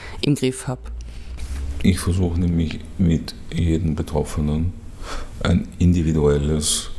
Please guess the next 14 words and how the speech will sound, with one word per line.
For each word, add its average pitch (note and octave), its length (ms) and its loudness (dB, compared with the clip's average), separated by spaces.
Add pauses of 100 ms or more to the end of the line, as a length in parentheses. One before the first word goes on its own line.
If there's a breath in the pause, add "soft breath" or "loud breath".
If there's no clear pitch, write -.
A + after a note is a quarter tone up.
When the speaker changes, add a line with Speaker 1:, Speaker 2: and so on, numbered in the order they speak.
(480)
Speaker 2:
Frühwarnsystem - 960 2 (1400)
auszuarbeiten. - 1040 0 (220)
Speaker 1:
Mhm. E3+ 320 2 (880 loud breath)
Speaker 2:
Zu - 120 0
versuchen, D#2 380 2
was D2 280 4
sind, D#2 440 0 (920 loud breath)
was D#2+ 560 2
machen D2 340 0
sie, D#2 300 -2
wo D#2 180 0
könnten D#2 600 0
sie - 160 -2
einsetzen - 880 0